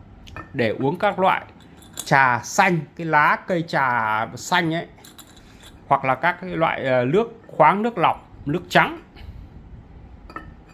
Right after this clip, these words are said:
Vâng, một dáng ấm rất thân quen, dáng ấm Dương Dũng. Chiếc ấm mã số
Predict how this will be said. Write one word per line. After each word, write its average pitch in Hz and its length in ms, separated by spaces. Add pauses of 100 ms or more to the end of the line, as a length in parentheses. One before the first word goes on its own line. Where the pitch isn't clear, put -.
(720)
Vâng, 131 160 (140)
một 117 120
dáng 120 240
ấm 143 260
rất 254 140 (100)
thân 180 140
quen, 160 260 (2500)
dáng 127 200
ấm 151 220
Dương 185 240
Dũng. 233 200 (2000)
Chiếc 247 180
ấm 202 320
mã 208 160
số 196 300